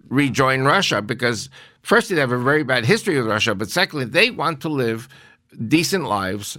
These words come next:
like they do in the West or in America. And so that's one of the reasons why Ukrainians are just dying to come to America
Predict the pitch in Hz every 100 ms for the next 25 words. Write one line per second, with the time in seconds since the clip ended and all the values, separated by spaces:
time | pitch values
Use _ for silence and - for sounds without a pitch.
0 | - 120 117 117 101 107 123 139 185 175
1 | - 95 113 147 226 220 104 69 _ -
2 | - - - - 120 135 120 117 87 135
3 | 139 143 135 165 139 123 113 113 120 107
4 | 135 123 131 120 98 92 101 92 113 117
5 | 120 92 80 85 95 92 92 104 127 131
6 | 92 87